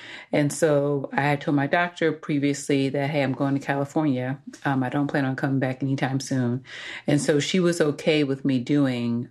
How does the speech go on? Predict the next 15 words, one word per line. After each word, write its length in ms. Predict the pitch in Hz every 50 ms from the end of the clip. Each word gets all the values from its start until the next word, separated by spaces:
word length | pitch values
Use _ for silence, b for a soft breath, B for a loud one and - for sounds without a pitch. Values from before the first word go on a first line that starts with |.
| _ -
my 200 | 143 135 131 123
blood 340 | 123 139 135 135 131 135
test 300 | - - 143 131 135 -
at 100 | - 139
another 280 | 143 135 131 127 131 139
fertility 480 | - - 143 - - 156 143 143 135 131
clinic 380 | - - 156 135 135 135 - -
in 240 | - 185 143 143
California. 720 | 139 - 147 135 131 131 131 - 175 151 135 - - - - - _ _ _ _ _ _ _ _ _ _ _ _ _ _ - - - -
Uh, 120 | - 151 139
so 160 | 135 - 165
once 240 | 160 165 175 170 -
I 60 | 175
got 260 | - 147 135 139 -
there, 460 | - 139 135 131 127 123 127 131 B